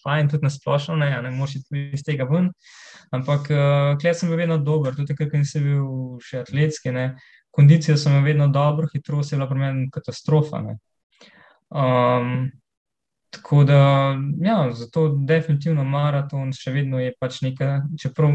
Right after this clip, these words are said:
m-, malo se je to spremenilo, ne, ni več tisti kot en mit, ne, tisti maraton, ki ga je bilo težko preteči pa nekaj doseči, ne.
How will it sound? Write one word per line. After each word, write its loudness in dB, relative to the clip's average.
m-, 0
malo 4
se 0
je 0
to 0
spremenilo, 2
ne, 2
ni 4
več -4
tisti -4
kot -8
en 6
mit, 6
ne, -6
tisti -8
maraton, 0
ki -8
ga -8
je -8
bilo -6
težko 2
preteči 4
pa -4
nekaj 0
doseči, 0
ne. -4